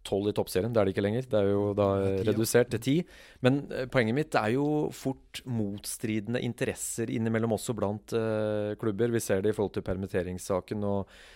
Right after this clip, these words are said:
Speaker 1: det kan jo komme ganske motstridende interesser også i forhold til spille med eller uten tilskuere. Når skal vi starte, eh, selv om alle er enige at man skal følge helsemyndighetene? Er man forberedt på å løse de flokene som, som eventuelt kan komme?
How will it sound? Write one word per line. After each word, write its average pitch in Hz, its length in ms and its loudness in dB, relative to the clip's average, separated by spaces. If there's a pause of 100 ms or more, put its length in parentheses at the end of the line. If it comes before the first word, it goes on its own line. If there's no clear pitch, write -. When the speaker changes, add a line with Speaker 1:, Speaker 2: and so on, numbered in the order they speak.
(100)
Speaker 1:
det 113 120 0
kan 104 160 2
jo 107 80 0
komme 104 1120 0
ganske 107 300 -2
motstridende 98 480 -4
interesser 95 440 -4
også 95 140 2
i 101 80 -2
forhold 92 220 -4
til 90 140 -6
spille 95 360 -2
med 92 240 0
eller 95 240 -2
uten 85 160 -10
tilskuere. 98 760 -2
Når 92 600 0 (280)
skal - 220 0
vi 95 80 -2
starte, 92 480 0
eh, 90 1000 -4
selv 98 240 -2
om 104 60 4
alle 92 180 4
er 87 80 0
enige 85 100 -4
at - 100 -10
man 92 60 -4
skal 92 140 -8
følge 85 260 -2
helsemyndighetene? 95 680 -4 (520)
Er 110 120 2
man 113 100 6
forberedt 101 560 4
på 123 80 6
å 117 80 8
løse 113 320 4
de 104 160 0
flokene 120 460 -2
som, 117 340 -6
som - 160 -6
eventuelt 113 320 2
kan 120 140 -4
komme? 123 240 -4